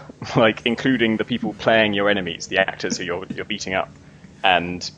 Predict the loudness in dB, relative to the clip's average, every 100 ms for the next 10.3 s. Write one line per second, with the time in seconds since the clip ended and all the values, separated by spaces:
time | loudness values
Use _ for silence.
0 | 0 4 6 6 4 0 -2 -4 -2 -2
1 | -2 -4 -4 -4 -2 -2 -2 -4 -4 -4
2 | -4 -4 -2 -4 -6 -10 -12 -20 -6 2
3 | 2 2 -4 0 4 4 4 0 -6 0
4 | 0 0 -2 0 2 4 2 2 0 -2
5 | 2 2 2 2 2 4 2 0 2 2
6 | 4 4 2 0 -4 -4 -2 4 6 6
7 | 4 -4 -16 -20 -12 0 2 4 4 2
8 | 2 2 2 4 6 8 6 2 2 2
9 | 2 -2 -2 -6 -8 -4 -2 4 4 4
10 | 0 0 -4